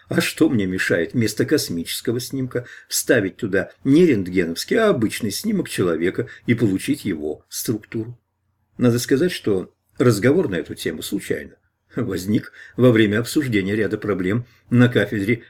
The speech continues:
нейрохирургии Военно-медицинской академии имени Кирова в Ленинграде. Мы беседовали с сотрудником кафедры, профессором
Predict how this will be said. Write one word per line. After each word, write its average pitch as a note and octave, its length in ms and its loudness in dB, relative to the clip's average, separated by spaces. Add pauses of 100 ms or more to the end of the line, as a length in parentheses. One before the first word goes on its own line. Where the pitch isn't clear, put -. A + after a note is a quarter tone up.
нейрохирургии G#2+ 1000 2
Военно-медицинской G2 1000 0
академии F#2 580 -4 (260)
имени F#2+ 340 0
Кирова E3+ 400 4
в A2+ 80 -2
Ленинграде. G2 760 -2 (260)
Мы F#3+ 120 4
беседовали D#3 540 2
с G#2 80 -2
сотрудником G#2 640 -2
кафедры, G2 500 -4 (280)
профессором A2+ 680 2